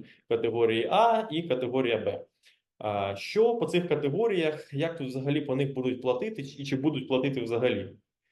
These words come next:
А, дивимося, у нас, е, купонна структура. Тут пише, що ці облігації будуть виплачувати купони, всі вони будуть у валюті U S D, тобто долар. Купони будуть різні. Е, на що варто звернути увагу?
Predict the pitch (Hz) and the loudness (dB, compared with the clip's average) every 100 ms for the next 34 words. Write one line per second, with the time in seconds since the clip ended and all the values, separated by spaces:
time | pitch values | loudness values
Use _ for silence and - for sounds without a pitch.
0 | _ _ - 113 110 110 151 120 107 107 | _ _ -2 2 2 2 0 0 -2 -4
1 | 117 170 190 - 120 110 107 - 139 170 | -2 0 0 -2 -2 0 -2 -4 -4 -2
2 | 151 143 143 143 120 104 104 139 135 160 | -2 -4 -6 -4 -2 -2 -2 -2 0 0
3 | - 117 - 127 139 131 127 135 131 131 | 0 -4 -6 -2 0 2 2 2 2 0
4 | 113 123 110 127 127 110 - 110 - 143 | -2 -4 -4 -2 2 2 2 -2 -4 -4
5 | 135 208 214 208 - _ - 165 156 135 | 0 0 0 -4 -10 _ -8 -2 0 2
6 | 120 117 110 113 117 123 110 113 107 113 | 0 -4 -8 -4 0 0 -2 -4 -4 -2
7 | 107 104 98 104 - 90 110 156 220 214 | -2 -4 -6 -6 -10 -8 -2 2 4 2
8 | 214 - _ _ _ _ _ - 135 208 | -2 -10 _ _ _ _ _ -2 4 6
9 | 220 143 139 143 135 131 113 101 95 - | 6 6 4 2 4 4 4 -2 -10 -14
10 | _ _ - 113 113 127 - 202 170 165 | _ _ -6 -2 0 0 2 4 4 2
11 | 139 127 139 139 127 110 95 90 95 | 0 0 0 0 0 0 -2 -4 -12